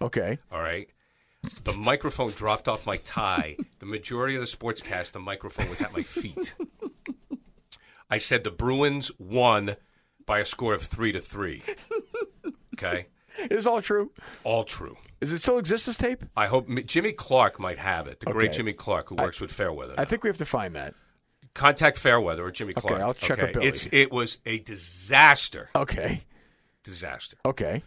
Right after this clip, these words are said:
Speaker 2: So anyway, so, so I'm doing that. And
Speaker 1: But they still hired you.
Speaker 2: Well, as a freelancer.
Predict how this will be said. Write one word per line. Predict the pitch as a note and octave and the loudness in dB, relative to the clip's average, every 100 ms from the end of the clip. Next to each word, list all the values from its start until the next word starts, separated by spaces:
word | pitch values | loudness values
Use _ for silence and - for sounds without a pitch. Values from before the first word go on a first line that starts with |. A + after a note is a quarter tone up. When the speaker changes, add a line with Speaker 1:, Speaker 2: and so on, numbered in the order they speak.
| - _ _ _ | -14 _ _ _
Speaker 2:
So | - | 2
anyway, | A2 D#2 D#2+ | 2 2 -6
so, | G#2+ | -8
so | - A2 | -2 0
I'm | |
doing | G#2+ A2 G#2 | 2 2 0
that. | B1+ - _ _ _ _ A2 | -4 -12 _ _ _ _ -2
And | G2+ F#2+ F#2 F2 E2+ - | 2 2 0 -2 -8 -4
Speaker 1:
But | D3+ | -2
they | |
still | E3 F#3+ | 0 2
hired | E3 D#3+ F2 - | 2 2 0 -8
you. | - - _ _ - | -14 -20 _ _ -8
Speaker 2:
Well, | C#3+ | -6
as | C#3+ | -6
a | |
freelancer. | - A3 A#3+ D#3+ - - - | -8 -6 -6 -8 -12 -14 -16